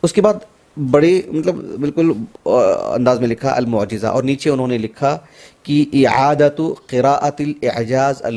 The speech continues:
लुग़वी फ़िल कुरानिल करीम। कुरान करीम में, मतलब, हर पहलू से जो एजाज का जो पहलू है, उसको उन्होंने नुमायाँ किया है और उसे एक नए उसलूब पे पेश किया है। लेकिन वो किस हद तक, मतलब, अ, दुरुस्त है,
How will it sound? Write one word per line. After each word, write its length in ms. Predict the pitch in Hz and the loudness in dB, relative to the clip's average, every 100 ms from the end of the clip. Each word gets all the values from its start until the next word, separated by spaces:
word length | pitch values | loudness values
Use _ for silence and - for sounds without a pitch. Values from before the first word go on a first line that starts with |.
| 110 | -2
लुग़वी 400 | 113 117 120 165 | -2 0 0 -2
फ़िल 140 | 165 | -6
कुरानिल 360 | 123 113 110 139 | -4 -4 -4 -4
करीम। 380 | 185 180 123 120 - _ _ _ _ _ - - | -2 -2 -2 -8 -16 _ _ _ _ _ -20 -2
कुरान 300 | 165 185 196 | 2 4 2
करीम 300 | 175 175 196 | 2 2 2
में, 380 | 175 196 - - - | 2 0 -2 -8 -6
मतलब, 260 | 180 190 | -2 2
हर 200 | 165 190 196 | 2 2 0
पहलू 280 | 170 165 180 | 0 2 2
से 120 | 170 | 0
जो 160 | 147 147 | -2 0
एजाज 580 | 139 123 131 139 139 - - 78 _ | 2 2 2 0 -2 -6 -20 -20 _
का 100 | - | -6
जो 140 | 127 120 | -4 -4
पहलू 340 | 120 110 127 | -4 -4 -2
है, 120 | 123 123 | -2 -2
उसको 260 | 156 185 | -4 -2
उन्होंने 400 | 160 151 147 160 160 - - - | 0 2 2 0 -4 -14 -14 -2
नुमायाँ 440 | 165 143 131 139 | 2 4 4 0
किया 240 | 127 127 120 | -2 -2 0
है 160 | 131 | 0
और 120 | 135 139 | 0 -2
उसे 260 | 139 151 | -4 -6
एक 120 | 147 | -6
नए 220 | 143 160 180 - | -2 -2 -2 -4
उसलूब 320 | 151 - 151 | -8 -6 -4
पे 100 | 165 | -4
पेश 300 | - 123 110 | -6 -6 -6
किया 240 | - 107 | -6 -6
है। 180 | 98 104 - _ _ _ - - - | -6 -10 -20 _ _ _ -20 -12 0
लेकिन 300 | 226 285 285 | 0 2 0
वो 100 | 285 | 0
किस 240 | 285 247 180 | -2 -2 -2
हद 140 | 175 - | 0 0
तक, 200 | 226 - - | -2 -4 -6
मतलब, 380 | 170 185 202 156 - _ _ | -2 0 0 -2 -10 _ _
अ, 320 | - 120 131 123 | 0 2 2 0
दुरुस्त 580 | 139 135 170 185 - | -2 0 2 2 -2
है, 520 | 156 165 170 175 - | -2 0 0 -4 -12